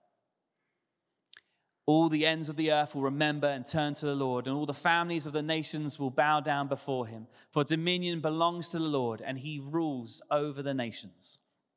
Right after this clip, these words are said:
All the rich of the earth will feast and worship. All who go down to the dust will kneel before him. Those who cannot keep themselves alive,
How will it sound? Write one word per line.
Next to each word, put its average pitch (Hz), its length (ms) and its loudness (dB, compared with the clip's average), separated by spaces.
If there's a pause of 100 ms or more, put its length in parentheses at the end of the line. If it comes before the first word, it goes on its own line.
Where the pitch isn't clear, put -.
(400)
All 165 240 6
the 160 140 2
rich 175 280 -2
of 175 80 -2
the 170 160 -2
earth 165 220 -2
will 143 80 -6
feast 160 460 -6
and 151 140 -6
worship. 123 500 -4 (500)
All 170 260 4
who 165 120 0
go 160 220 2
down 160 400 -2
to 151 100 -8
the 147 100 -2
dust 156 380 -2
will 135 120 -2
kneel 151 340 -2
before 135 400 -4
him. 120 220 -8
Those 156 280 -2
who 160 60 -6
cannot 151 320 -4
keep 170 200 -4
themselves 151 400 0
alive, 131 380 -4